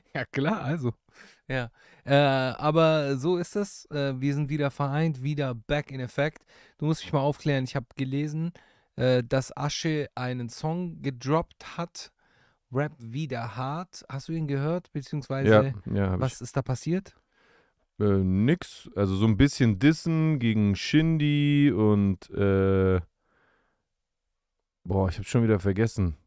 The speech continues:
Speaker 2: Der Song hatte gar keinen Mehrwert. Der war so vo-, stilistisch so voll langweilig, muss ich sagen. Es klang halt einfach wie das dreißigste Mal, äh, nie ein Rapper Copy-Paste.
Speaker 1: Äh,
Speaker 2: Er hat so
Speaker 1: auch
Speaker 2: ein
Speaker 1: mit der
Speaker 2: bisschen
Speaker 1: Hi-Hat? Äh, mit dieser Snare?
Speaker 2: Nee, das nicht, aber einfach so vom, vom Klangbild und ja, er hat so ein bisschen gedisst auf jeden Fall.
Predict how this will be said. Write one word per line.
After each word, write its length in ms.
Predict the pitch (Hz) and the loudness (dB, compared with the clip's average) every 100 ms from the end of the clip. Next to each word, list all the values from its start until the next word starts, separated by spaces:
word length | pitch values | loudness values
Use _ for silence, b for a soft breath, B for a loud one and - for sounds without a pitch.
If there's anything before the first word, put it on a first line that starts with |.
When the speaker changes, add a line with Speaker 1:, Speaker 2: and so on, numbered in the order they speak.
| _ _ | _ _
Speaker 2:
Der 180 | 110 107 | 2 2
Song 220 | - 147 | 4 4
hatte 200 | 135 120 | 2 2
gar 160 | 127 139 | 0 2
keinen 200 | 139 117 | 4 6
Mehrwert. 400 | 131 139 113 107 | 4 6 4 4
Der 120 | 107 | 4
war 120 | 123 | 4
so 160 | 113 113 | 2 -4
vo-, 240 | - 113 | -4 -6
stilistisch 580 | - 120 123 151 131 98 | -2 0 2 0 -4 -4
so 120 | 113 | -6
voll 180 | - 135 | 0 2
langweilig, 540 | 123 139 107 92 92 | 2 4 4 4 2
muss 180 | 104 92 | 0 -2
ich 80 | 92 | -4
sagen. 200 | - 95 | 0 0
Es 80 | 92 | -2
klang 220 | - 123 | 0 4
halt 160 | 120 101 | 4 4
einfach 320 | 123 120 98 | 0 0 -2
wie 160 | 113 107 | -4 -4
das 160 | 95 | -6
dreißigste 480 | - 127 - 117 120 | 0 2 2 -2 2
Mal, 340 | 117 127 123 - | 4 6 4 4
äh, 240 | 113 110 | 4 6
nie 220 | 110 123 | 6 4
ein 140 | 120 107 | 4 2
Rapper 240 | 123 113 | 2 2
Copy-Paste. 680 | - 117 101 104 117 - _ B B B 123 131 | 2 0 0 0 0 -2 _ B B B -14 -10
Speaker 1:
Äh, 200 | 143 139 | -2 6
Speaker 2:
Er 80 | |
hat 140 | 117 127 | 6 8
so 60 | 139 | 8
Speaker 1:
auch 20 | |
Speaker 2:
ein 60 | |
Speaker 1:
mit 120 | 127 143 | 8 6
der 80 | |
Speaker 2:
bisschen 80 | 139 | 4
Speaker 1:
Hi-Hat? 420 | 160 160 160 - _ _ | 4 2 0 -2 _ _
Äh, 140 | 156 160 | 0 0
mit 160 | 143 | 0
dieser 220 | 143 135 | -2 -4
Snare? 300 | 123 151 160 175 | -6 -6 -4 4
Speaker 2:
Nee, 220 | 123 147 | 8 8
das 220 | 139 - | 6 4
nicht, 260 | 151 190 113 | 4 4 4
aber 160 | 120 | 4
einfach 220 | 131 156 135 | 4 2 0
so 160 | 131 | 0
vom, 340 | - 120 117 104 | 2 4 4 2
vom 260 | 113 107 | 0 0
Klangbild 640 | - 135 160 151 160 151 - | 2 4 6 6 4 4 -2
und 480 | 113 113 113 107 | 2 4 4 2
ja, 260 | 98 117 123 | 2 4 6
er 60 | 113 | 4
hat 160 | 123 | 2
so 120 | - | 0
ein 80 | 113 | 0
bisschen 240 | 113 - 101 | 2 0 0
gedisst 320 | 90 104 - | 0 -2 0
auf 160 | 90 95 | -4 -2
jeden 160 | 90 | -4
Fall. 260 | - 92 | 0 2